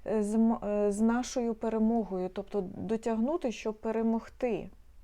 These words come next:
Вони будуть нам говорити, що ми не зможемо це зробити. Тобто будуть нас намагатися вводити в депресивний стан,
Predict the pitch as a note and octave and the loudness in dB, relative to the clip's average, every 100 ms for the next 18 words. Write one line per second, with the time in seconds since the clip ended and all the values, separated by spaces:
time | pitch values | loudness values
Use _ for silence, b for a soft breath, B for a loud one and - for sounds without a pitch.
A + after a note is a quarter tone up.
0 | - - - - - - - - - - | -20 -20 -20 -20 -20 -20 -20 -20 -20 -20
1 | - - - B B B - A#3+ B3+ D#4+ | -20 -20 -20 B B B -2 2 4 4
2 | D#4 C4+ C4+ C4+ B3+ B3 A#3+ A3+ A#3+ C4+ | 2 2 0 0 0 2 0 2 4 4
3 | C4 A#3 - A3+ A#3+ B3 A#3+ A3+ B3 D4 | 2 -2 0 2 2 2 0 0 2 2
4 | C#4 A3+ G#3+ - G3 G3 F#3+ F#3 F#3 F3+ | 2 0 0 -4 -6 -4 -4 -4 -6 -6
5 | A3 - A3+ D4 D4+ C#4+ A#3 A#3 A#3 A3 | -6 -4 -2 0 0 -2 0 -2 0 0
6 | A3+ A#3 A3 G#3+ G#3 G#3 F#3+ F#3+ C#4 B3 | 2 2 0 -4 -2 0 0 2 4 4
7 | A#3 A3+ G3 D4 - C#4+ - C#4 C4 A#3 | 4 0 2 2 2 -2 0 0 0 0
8 | A3+ - G#3 G#3+ G#3 | -2 -4 -6 -6 -8